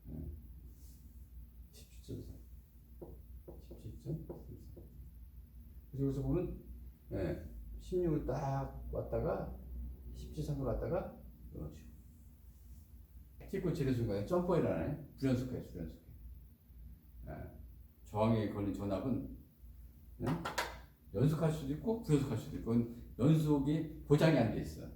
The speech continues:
그래서 이게 지금 불연속한, 한 예를 갖다가 보여준 거죠. 예.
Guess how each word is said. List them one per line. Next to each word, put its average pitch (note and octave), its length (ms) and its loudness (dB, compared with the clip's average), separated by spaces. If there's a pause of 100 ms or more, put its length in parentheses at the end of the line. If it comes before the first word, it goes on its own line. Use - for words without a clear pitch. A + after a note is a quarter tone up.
(280)
그래서 G2 220 -4
이게 F2 120 -2
지금 F2 240 -6
불연속한, F2+ 640 0
한 F#2 140 0
예를 E2+ 240 0
갖다가 D#2+ 300 -4 (260)
보여준 G#2 300 4
거죠. F2 440 -2 (180)
예. C#2+ 440 -4